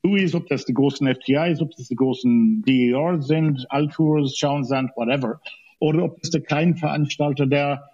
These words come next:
äh, auf Paragliding in Peru spezialisiert ist. Ich muss die Gewissheit haben, dass jeder Veranstalter den gleichen Code of Conduct, ähm, äh,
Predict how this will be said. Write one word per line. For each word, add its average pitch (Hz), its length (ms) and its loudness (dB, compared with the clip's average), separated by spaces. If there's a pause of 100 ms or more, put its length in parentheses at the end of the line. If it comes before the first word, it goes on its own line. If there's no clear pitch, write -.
(600)
äh, - 80 -4 (460)
auf 131 120 -8 (180)
Paragliding 143 600 0
in 147 180 2
Peru 196 300 4
spezialisiert 120 880 2
ist. 185 220 -6
Ich 143 180 -2
muss 156 380 2
die 131 100 -10
Gewissheit 139 680 -2
haben, 113 300 -2 (280)
dass 117 160 -2
jeder 151 240 2
Veranstalter 120 920 -2 (200)
den 113 140 2
gleichen 117 360 0
Code 120 300 0
of 107 100 -4
Conduct, 110 720 -2
ähm, 104 460 0
äh, 104 180 -4